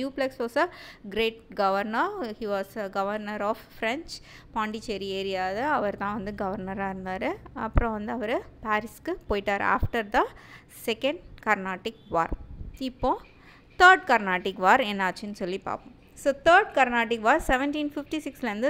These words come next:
செவன்டீன் சிக்ஸ்டி த்ரீ வரை நடக்குது. இதுக்கு காரணமும் யூரோப்பில் நடந்த ஒரு வார் தான். யூரோப்பில் வந்து ஒரு பெரிய வார். அந்த வார் வந்து செவன் இயர்ஸ் கண்டினியூஸாக நடந்தது. அந்த செவன் இயர்ஸ் நடந்த வாரோட ரெஃப்ளெக்ஷன்ஸ் வந்து இங்கே தேர்ட்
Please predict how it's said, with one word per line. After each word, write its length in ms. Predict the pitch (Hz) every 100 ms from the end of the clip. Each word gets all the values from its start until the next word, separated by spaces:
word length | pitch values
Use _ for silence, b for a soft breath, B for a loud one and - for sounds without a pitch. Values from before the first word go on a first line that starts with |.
| 311
செவன்டீன் 340 | 233 214 220 220
சிக்ஸ்டி 280 | 220 - 247 -
த்ரீ 120 | 277 294
வரை 140 | 247 233 220
நடக்குது. 340 | 185 180 190 294 - B B B B B B - 269
இதுக்கு 240 | 339 370 381 302
காரணமும் 520 | 262 247 247 254 339 262
யூரோப்பில் 500 | 277 302 302 262 220
நடந்த 260 | 196 202 247
ஒரு 120 | 220 202
வார் 200 | 190 185 196
தான். 120 | 190 - -
யூரோப்பில் 380 | 269 294 285 233 208
வந்து 160 | 202 277 254
ஒரு 100 | 208 214
பெரிய 300 | 208 233 220
வார். 160 | 190 185 -
அந்த 160 | 190 190 185
வார் 260 | 180 254 302
வந்து 180 | 226 240 349 - -
செவன் 380 | 196 202 330 320
இயர்ஸ் 240 | 302 339 -
கண்டினியூஸாக 540 | 214 214 247 233 240 254
நடந்தது. 420 | 208 196 190 185 247 359 B B B - 247
அந்த 200 | 254 247 247 240 240
செவன் 260 | 262 294 302
இயர்ஸ் 180 | 330 302
நடந்த 280 | 240 247 254 226
வாரோட 360 | 226 247 240 233
ரெஃப்ளெக்ஷன்ஸ் 580 | 214 240 262 - 233 - 208
வந்து 180 | 220 294 240
இங்கே 300 | 226 226 208 196 220
தேர்ட் 200 | 262 262